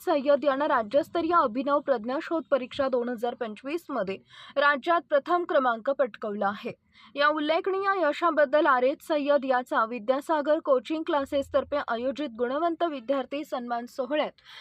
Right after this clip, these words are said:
मान्यवरांच्या हस्ते सत्कार करण्यात आला. या सोहळ्यात प्रमुख पाहुणे म्हणून माननीय श्री डॉक्टर मनोहर इनामदार,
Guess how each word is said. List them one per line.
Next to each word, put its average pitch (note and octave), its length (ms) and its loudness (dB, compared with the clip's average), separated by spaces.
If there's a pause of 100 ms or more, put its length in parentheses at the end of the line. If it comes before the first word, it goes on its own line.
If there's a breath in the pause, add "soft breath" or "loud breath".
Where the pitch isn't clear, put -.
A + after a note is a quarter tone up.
(120)
मान्यवरांच्या D#4+ 680 2
हस्ते C#4 380 2
सत्कार A#3+ 400 0
करण्यात G#3 420 0
आला. G3 160 -2 (420 loud breath)
या C4 200 6
सोहळ्यात C#4 480 4 (280 loud breath)
प्रमुख D4 340 4
पाहुणे E4 300 6
म्हणून F4 440 6
माननीय D#4+ 560 6
श्री D#4+ 160 2
डॉक्टर C#4 360 2
मनोहर C4+ 480 2
इनामदार, A#3+ 480 -4